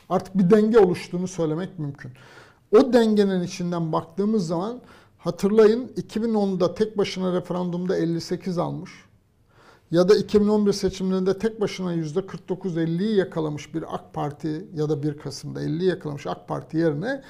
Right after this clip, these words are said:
şimdi M H P ile beraber elliyi yakalayıp yakalayamayacağı ya da kırk dokuz elli ba-, sınırında olan bir ak Parti konuşuyoruz. İlla spektaküler bir sayı istiyorsan söyleyeyim. Muhtemelen bence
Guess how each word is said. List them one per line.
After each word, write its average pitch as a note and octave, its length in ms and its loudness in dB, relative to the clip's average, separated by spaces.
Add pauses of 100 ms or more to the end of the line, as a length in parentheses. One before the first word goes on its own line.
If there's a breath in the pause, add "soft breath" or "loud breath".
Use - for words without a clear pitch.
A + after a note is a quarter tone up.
(240 loud breath)
şimdi B3 280 0
M G#3 180 4
H G3+ 200 4
P A#3+ 140 6
ile A#3 260 2
beraber F#3+ 560 4
elliyi F3 800 2
yakalayıp E3 460 -4
yakalayamayacağı D3 920 -4
ya D3 120 -6
da D3+ 100 -8
kırk - 220 -18
dokuz D3+ 260 -8
elli D3+ 220 -2
ba-, D3 540 -10
sınırında D3+ 560 -2
olan D#3+ 340 0
bir D3 180 -6
ak - 160 -14
Parti C#3 240 -8
konuşuyoruz. C3+ 580 -14 (920 loud breath)
İlla F#3+ 260 6
spektaküler F#3 680 -2
bir - 60 -2
sayı E3+ 220 -2
istiyorsan G3+ 480 -4
söyleyeyim. E3+ 420 0
Muhtemelen G3 720 2
bence D3+ 560 -2